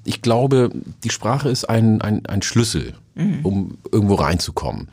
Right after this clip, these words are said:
Speaker 2: Mhm.
Speaker 1: Und dadurch kann man ja auch die Tür dann öffnen und ist drin. Und, ähm, ermöglicht einem ja auch, einfach teilzuhaben,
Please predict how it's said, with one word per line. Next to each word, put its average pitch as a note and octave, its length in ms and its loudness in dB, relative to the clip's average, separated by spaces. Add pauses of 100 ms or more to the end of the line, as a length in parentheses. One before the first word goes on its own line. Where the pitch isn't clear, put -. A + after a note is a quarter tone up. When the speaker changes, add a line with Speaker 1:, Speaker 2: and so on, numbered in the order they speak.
Speaker 2:
Mhm. C#3+ 300 -4
Speaker 1:
Und A2+ 140 0
dadurch A2 280 2
kann A#2 140 -2
man B2 140 4
ja A2 80 4
auch G#2+ 80 0
die - 140 -4
Tür F#3+ 200 2
dann C#2+ 220 -2
öffnen F#2 560 -2
und A2 240 -2
ist A2 240 -8
drin. B2+ 340 2 (500)
Und, G2+ 500 2
ähm, F#2 560 0 (160)
ermöglicht A2+ 480 2
einem G#2+ 200 2
ja A2 120 4
auch, A2 420 2 (320)
einfach A2+ 240 -2
teilzuhaben, A#2 840 -2